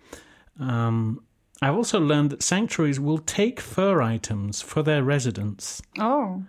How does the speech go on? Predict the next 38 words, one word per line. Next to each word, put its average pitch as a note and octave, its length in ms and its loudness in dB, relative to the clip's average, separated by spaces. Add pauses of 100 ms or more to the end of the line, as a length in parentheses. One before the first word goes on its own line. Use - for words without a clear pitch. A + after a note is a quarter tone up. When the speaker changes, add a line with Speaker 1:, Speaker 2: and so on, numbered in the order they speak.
(160)
Speaker 1:
And B2 200 0
this A3+ 220 0
takes C#3 300 -2
care B2 280 0
of G#2 80 -6
the A#2 120 -2
issue A#2 240 -4
of A2+ 60 -6
sustainability C#3 840 -2
of A2+ 60 -2
the G#2 60 -10
product A#2 420 -2 (380)
and B2+ 420 2 (200)
honor A2+ 420 -2 (180)
for - 120 -4
the A2+ 100 0
victim. G#2 480 -6 (500)
Speaker 2:
Mm. A#3+ 180 -2 (240)
Speaker 1:
In G#3 200 2
sum, C#3 560 0 (540)
I A#2+ 140 0
now D#3 260 2
avoid B2+ 440 0
acquiring A#2 760 -2
personal A2+ 480 -2
belongings A2+ 640 -2
made A2+ 180 -2
of A2 80 -2
animals B2+ 560 -2 (540)
and G3 220 -2
feel A#2+ 380 -2
that - 160 -8
we C3+ 120 0
should - 180 -4
stop G3 280 -2
normalizing A2+ 760 0
wearing G#2+ 260 0
animals G#2 500 -2